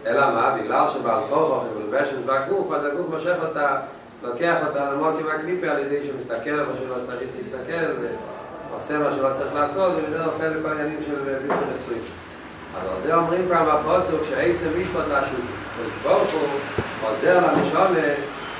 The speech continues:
מבחינת השוטים, שהיא תוכל אחרי זה לצאת מהמים המדומצים שלה, ועוד פעם לחזור ולהתקרב לליכוז.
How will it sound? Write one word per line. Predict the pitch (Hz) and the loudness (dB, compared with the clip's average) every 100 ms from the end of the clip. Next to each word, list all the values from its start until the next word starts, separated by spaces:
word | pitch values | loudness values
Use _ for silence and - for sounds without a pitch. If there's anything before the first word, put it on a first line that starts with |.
| - - - | -6 -4 -2
מבחינת | 165 160 151 | 0 2 2
השוטים, | 147 143 202 - 175 156 - - - - - | 2 2 2 2 4 4 2 0 -6 -8 -4
שהיא | 131 131 | -2 -2
תוכל | 131 131 180 | 0 4 6
אחרי | 170 175 190 | 6 4 4
זה | 175 | 4
לצאת | 160 151 175 190 180 | 4 2 4 4 4
מהמים | 165 156 175 175 165 | 2 4 4 4 2
המדומצים | 160 160 160 185 | 4 6 6 4
שלה, | 180 165 156 156 | 0 2 4 4
ועוד | 165 190 | 6 6
פעם | 185 175 160 | 4 2 2
לחזור | 139 185 190 165 | 2 6 6 6
ולהתקרב | 165 165 165 170 175 | 2 0 2 4 6
לליכוז. | 170 170 165 160 - - | 4 2 0 -2 -4 -8